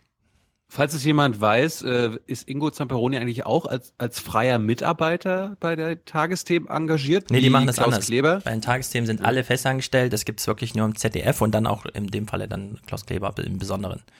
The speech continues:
Speaker 1: Das heißt, Ingo bekommt jetzt keine fünfhundert, sechshundert, siebenhunderttausend
Speaker 2: Nee, nee,
Speaker 1: Euro
Speaker 2: nee,
Speaker 1: pro
Speaker 2: nee.
Speaker 1: Jahr.
Speaker 2: Das ist, das ist wirklich eine Klaus Kleber-Sache,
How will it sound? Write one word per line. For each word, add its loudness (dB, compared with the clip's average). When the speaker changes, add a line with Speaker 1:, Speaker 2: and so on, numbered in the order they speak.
Speaker 1:
Das -6
heißt, -6
Ingo 4
bekommt 2
jetzt 0
keine 2
fünfhundert, -2
sechshundert, -2
siebenhunderttausend 4
Speaker 2:
Nee, -2
nee, 0
Speaker 1:
Euro -4
Speaker 2:
nee, -2
Speaker 1:
pro -2
Speaker 2:
nee. -4
Speaker 1:
Jahr. -12
Speaker 2:
Das -8
ist, -6
das -4
ist -4
wirklich -4
eine 0
Klaus -2
Kleber-Sache, -2